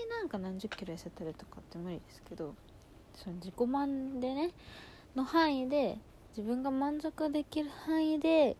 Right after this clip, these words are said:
今一番美しい自分になりたくないですか？私はめっちゃなりたいですよ。なので、ちょっとね、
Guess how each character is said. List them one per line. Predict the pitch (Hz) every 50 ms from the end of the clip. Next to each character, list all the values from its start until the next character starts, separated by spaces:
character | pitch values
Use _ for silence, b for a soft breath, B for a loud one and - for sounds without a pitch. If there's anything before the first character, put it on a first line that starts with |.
| - - -
今 | 285 220 214 208 196 190
一 | 190 - - -
番 | 247 285 294 294 285 277 254 - - - -
美 | 262
し | - - - 269
い | 240
自 | 196 185 180
分 | - - 170 170 170 165
に | 165 170 175 214 - B B B B B B B B B B B -
な | 202
り | 196 202
た | - 254
く | 247 - 254
な | 254 247 214
い | 170
で | 156 175
す | - -
か？ | - - -
私 | - - 214 - -
は | 262 254
め | 220 214
っ | 214 - -
ち | 247
ゃ | 233
な | 220 220
り | 220 220
た | - 240
い | 208 165
で | 160
す | - - -
よ。 | - - - - - - - - - - - - - - - - - - - - - - - - - - - - - - - - - - B B B B B B B B B B B B B B B B B B - -
な | 214 190
の | 180 180 - -
で、 | 180 180 180 175 175
ち | -
ょ | -
っ | - -
と | -
ね、 | - 175 190 254 269